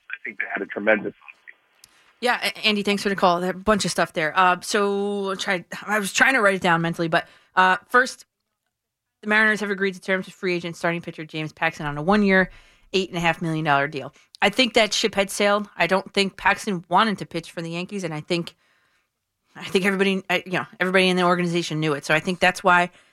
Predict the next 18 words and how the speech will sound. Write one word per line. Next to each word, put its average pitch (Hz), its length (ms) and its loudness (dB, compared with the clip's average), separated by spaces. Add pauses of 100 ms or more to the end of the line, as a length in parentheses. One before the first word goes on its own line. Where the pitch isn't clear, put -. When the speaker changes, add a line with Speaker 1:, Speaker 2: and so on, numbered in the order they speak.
Speaker 2:
they 170 100 -6
did 175 120 -6
not 170 200 2
pursue 170 280 -2
him. 165 120 -2
But 190 260 0 (720)
he 247 140 -2
was 415 140 -2
high 262 200 4
on 226 80 2
my, 196 280 2
on 180 100 0
my 180 140 2
list, 185 420 -2 (440)
uh, 165 220 4
for 160 140 -8
the 147 80 -6
Mets - 440 -4